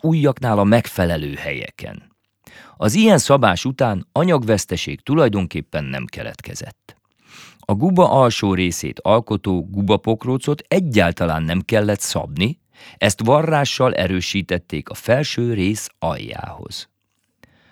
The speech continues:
A műveletet derekazásnak nevezték, mivel a varrás általában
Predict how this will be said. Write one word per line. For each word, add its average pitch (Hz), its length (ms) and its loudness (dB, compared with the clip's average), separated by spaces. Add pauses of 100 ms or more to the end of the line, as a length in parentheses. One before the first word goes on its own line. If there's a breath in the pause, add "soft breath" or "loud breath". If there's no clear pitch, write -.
(180 soft breath)
A - 100 4
műveletet 180 720 4 (160)
derekazásnak 85 920 -2
nevezték, 110 720 0
mivel 123 260 2
a 127 60 2
varrás 147 540 4
általában 95 680 2